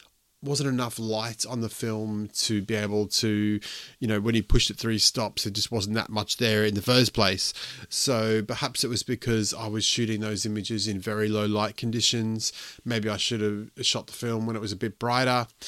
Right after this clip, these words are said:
Um, interesting results. I'll probably do another video on that at some stage on my YouTube. Uh, for the moment, though, I think sixteen hundred for me is, is the sweet spot. I,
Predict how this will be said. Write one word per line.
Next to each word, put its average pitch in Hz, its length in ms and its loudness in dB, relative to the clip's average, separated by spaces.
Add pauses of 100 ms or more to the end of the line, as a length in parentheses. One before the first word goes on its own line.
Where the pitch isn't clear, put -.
(360)
Um, 117 360 0 (300)
interesting 180 480 0
results. 175 680 0
I'll 135 220 -2
probably 151 340 0
do 135 160 2
another 117 240 2
video 113 380 2
on 110 140 2
that 110 160 0
at 85 100 -6
some 117 200 -2
stage 120 360 -4
on 120 60 -2
my 120 140 -4
YouTube. 120 600 0 (360)
Uh, 110 240 0
for - 140 -4
the 135 80 0
moment, 113 400 4
though, 113 420 4
I 113 120 -2
think 104 360 -2
sixteen 120 460 2
hundred 110 480 2
for - 140 -4
me 107 300 2
is, 107 400 -2
is 101 200 -6
the 113 80 -4
sweet 107 380 -2
spot. - 360 -4
I, 107 180 -4